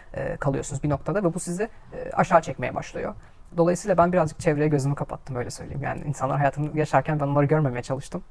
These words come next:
E, örnek veriyorum, hani Instagram varsa kapatmanı tavsiye ederim çünkü bu bana kalırsa büyük de-, demo-, demotive ediyor insanı. E, yani görüyorsunuz güneşli bir bahar günü insanlar deniz kıyısında, e, bir takım aktiviteler yapıyor. Siz orada kitap başındasınız. Yani bu şekilde sosyal medya, e,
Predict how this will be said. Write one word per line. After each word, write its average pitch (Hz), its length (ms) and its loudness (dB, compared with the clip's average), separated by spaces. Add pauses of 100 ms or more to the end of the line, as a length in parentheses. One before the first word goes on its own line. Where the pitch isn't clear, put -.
E, - 40 -6 (1200)
örnek 147 220 2
veriyorum, 131 220 0
hani 139 60 -6
Instagram 135 360 -2
varsa 135 280 -4 (340)
kapatmanı 139 440 -2
tavsiye 139 340 -4
ederim 139 160 -4
çünkü - 260 -6
bu 139 120 -6 (140)
bana 160 320 2
kalırsa 131 240 -4 (140)
büyük 143 260 -2
de-, 139 80 0
demo-, 156 500 2
demotive 156 420 4
ediyor 135 200 2
insanı. 139 400 -4 (320)
E, 143 100 0
yani 139 300 4
görüyorsunuz 147 440 2 (220)
güneşli 151 340 2
bir 139 40 0
bahar 143 200 6
günü 135 180 -2
insanlar 139 380 -2
deniz 143 180 -2
kıyısında, - 440 -6 (280)
e, - 180 -10
bir - 60 -8
takım - 200 -2
aktiviteler 143 360 0
yapıyor. - 260 -2
Siz - 120 -6
orada 139 160 -4
kitap - 260 -4
başındasınız. 156 560 -8 (240)
Yani - 140 -2 (180)
bu 170 220 -4
şekilde 156 320 -4
sosyal 160 320 2
medya, 156 360 2 (120)
e, 147 280 0